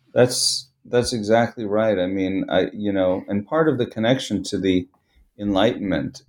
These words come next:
um, the original Enlightenment, and what I'm calling for, you know, uh, feebly or strongly, you, you decide in this, in this, readers decide, listeners in, in this, in this book is,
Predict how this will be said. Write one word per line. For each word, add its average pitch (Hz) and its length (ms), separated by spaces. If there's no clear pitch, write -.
um, 87 400
the 90 100
original 101 440
Enlightenment, 80 680
and 87 220
what 87 120
I'm 87 160
calling 98 420
for, - 600
you 90 160
know, - 260
uh, - 220
feebly 101 540
or 85 120
strongly, 95 540
you, 95 300
you 101 180
decide 87 540
in 85 100
this, 87 380
in 95 180
this, 92 480
readers 95 520
decide, 95 580
listeners 98 520
in, 104 300
in 101 180
this, 98 240
in 90 140
this 92 200
book 113 360
is, 101 360